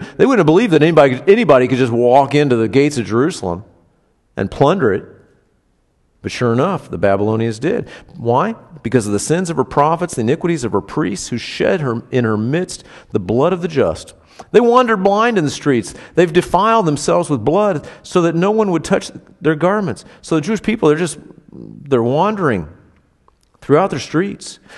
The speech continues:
They cried out to them, "Go away, unclean, go away, go away. Do not touch us." When they fled and wandered, those among the nations said, "They shall no longer dwell there, dwell here." So nobody wanted them.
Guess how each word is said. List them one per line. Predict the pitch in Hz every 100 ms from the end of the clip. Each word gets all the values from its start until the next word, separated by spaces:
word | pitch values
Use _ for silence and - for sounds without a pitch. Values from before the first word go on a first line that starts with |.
| - -
They | 185
cried | - 196 247 247
out | 240 226
to |
them, | 185 190 170
"Go | 139 208
away, | 233 185 220 185
unclean, | 151 151 170 214 180
go | 147 196
away, | 196 196 220 165 - - - _
go | 117 196
away. | 185 151 185 196
Do | 113
not | 160 202
touch | - 143 208 -
us." | 107 - - -
When | 151
they | 156
fled | 151 - 170 214
and | 156
wandered, | 139 156 202 214
those | 156 196 170
among | 147 160 185
the |
nations | 143 151 180 202 185
said, | 165 156 147 - -
"They | 117 165
shall | 208 - 120
no | 127 170
longer | 170 180 185 180 - _
dwell | - 110 104
there, | 98 87 80 -
dwell | - 135 113
here." | 98 78 - - _ _ _ _
So | -
nobody | 170 214
wanted | 185 180 233
them. | 196 180